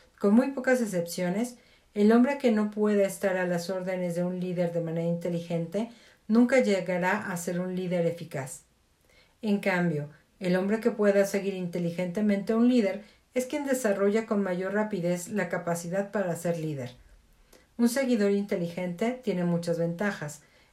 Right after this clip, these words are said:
entre ellas la oportunidad de adquirir conocimientos de su líder.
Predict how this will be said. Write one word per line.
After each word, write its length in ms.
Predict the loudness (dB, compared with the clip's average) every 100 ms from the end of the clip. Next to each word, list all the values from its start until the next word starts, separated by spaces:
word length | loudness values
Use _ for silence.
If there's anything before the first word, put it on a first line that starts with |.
| -4
entre 420 | -4 2 2 4
ellas 320 | 2 0 -4 -18 _ 0
la 120 | 0
oportunidad 600 | 2 0 0 2 4 4
de 140 | 4
adquirir 480 | 2 0 -2 0 0
conocimientos 720 | 0 -2 -4 -4 -2 -2 -2
de 80 | -4
su 160 | -4 -6
líder. 320 | -8 -10